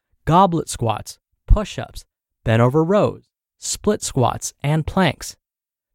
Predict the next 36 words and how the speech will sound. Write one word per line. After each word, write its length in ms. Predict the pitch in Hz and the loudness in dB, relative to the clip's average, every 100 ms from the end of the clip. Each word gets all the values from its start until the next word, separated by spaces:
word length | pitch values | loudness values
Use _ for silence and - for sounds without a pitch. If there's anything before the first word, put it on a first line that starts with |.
| - | -4
These 400 | 156 214 240 - _ - | 0 2 0 -4 _ 2
Big 260 | 113 113 | 2 2
Six 460 | - - 196 - - _ _ | -2 0 0 -2 -12 _ _
have 140 | - - | -8 0
always 340 | 170 196 233 185 | 2 2 2 0
been 200 | 180 185 | 0 0
the 80 | |
foundation 560 | 165 165 160 139 127 131 | 0 0 2 2 2 2
of 100 | 120 | 2
our 100 | 127 | 0
classes, 580 | - 113 104 - - - _ _ - | 2 0 0 -6 -14 -20 _ _ 0
and 140 | 127 | 0
we 100 | 123 | 2
can 140 | 131 - - | -2 -6 0
always 400 | 202 233 156 113 | 4 6 6 4
get 180 | 117 - | -2 2
better 300 | 143 127 107 | 4 4 2
at 180 | - | -2
them. 140 | - - _ _ _ _ _ _ - | -12 -14 _ _ _ _ _ _ 0
Remember, 500 | 147 190 196 113 - _ _ _ - | 4 4 4 0 -4 _ _ _ -2
we 140 | 139 | 0
want 320 | 135 185 226 | 2 2 0
to 120 | - | -4
be 140 | 190 196 | -2 -4
brilliant 580 | 117 120 120 131 127 - - | 2 2 4 2 0 -4 -2
at 280 | 113 - - | 0 0 -4
the 80 | 113 | -2
basics. 600 | 101 131 117 - - - _ _ _ _ _ _ - | 2 2 2 -2 -12 -18 _ _ _ _ _ _ 0
There 160 | 139 | 2
are 140 | 143 - | 2 2
infinite 500 | 214 240 - 220 220 | 2 2 2 0 2
ways 360 | 139 127 127 - | 2 4 2 2
to 120 | 120 | 2
move 280 | 113 107 113 | 2 2 2
our 80 | |
bodies, 540 | 110 160 156 - - | 2 2 2 -2 -12